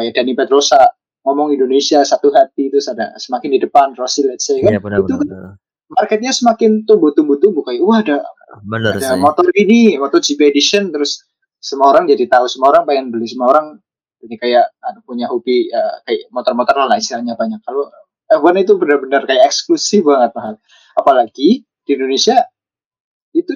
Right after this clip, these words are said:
Speaker 1: cuma kalau nggak salah pas zaman-zaman Rio Haryanto itu doang yang pas zaman itu disiarin di, eh, T V lokal. Bukan
Speaker 2: Iya,
Speaker 1: berbayar
Speaker 2: benar.
Speaker 1: loh.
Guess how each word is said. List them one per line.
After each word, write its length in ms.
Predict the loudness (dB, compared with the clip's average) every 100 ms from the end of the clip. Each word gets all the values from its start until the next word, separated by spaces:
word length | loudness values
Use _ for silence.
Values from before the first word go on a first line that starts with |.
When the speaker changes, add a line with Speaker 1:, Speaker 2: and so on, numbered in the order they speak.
| -6
Speaker 1:
cuma 400 | -2 0 0 2
kalau 240 | 2 4
nggak 100 | 0
salah 220 | 0 -4
pas 100 | -6 -8 -12 -8
zaman-zaman 560 | -4 -4 -4 -4 -2
Rio 160 | 2 4
Haryanto 400 | 4 4 0 0
itu 220 | -2 -2
doang 320 | 0 0 0
yang 240 | -2 -8 -4
pas 160 | -4
zaman 320 | -2 -4 -4 -6
itu 420 | 0 2 2 -2 _ _ _
disiarin 560 | -6 0 2 2 2
di, 240 | 4 4 2
eh, 300 | 0 2 0 -6 _ _ _
T 60 | -2 2
V 80 |
lokal. 480 | 2 2 2 0 -4 _ _ _ _ _ _ _ _ -4
Bukan 160 | 0 2
Speaker 2:
Iya, 160 | 2
Speaker 1:
berbayar 220 | 2 0 0
Speaker 2:
benar. 80 |
Speaker 1:
loh. 80 | -6